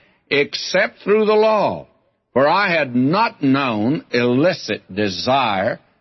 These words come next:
that is coveting, "but sin getting a start through the commandment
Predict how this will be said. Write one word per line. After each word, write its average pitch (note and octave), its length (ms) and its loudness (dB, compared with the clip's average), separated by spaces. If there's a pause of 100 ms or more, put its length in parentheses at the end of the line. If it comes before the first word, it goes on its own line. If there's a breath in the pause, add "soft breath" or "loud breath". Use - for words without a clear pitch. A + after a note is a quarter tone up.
(140)
that G2 120 -2
is B2+ 180 -2
coveting, C3 760 -4 (460)
"but C3 240 0
sin A3 600 -2
getting D#3 340 2
a A2 100 -4
start - 600 -2 (120)
through C3 220 0
the G#2 240 -4
commandment F3 600 -2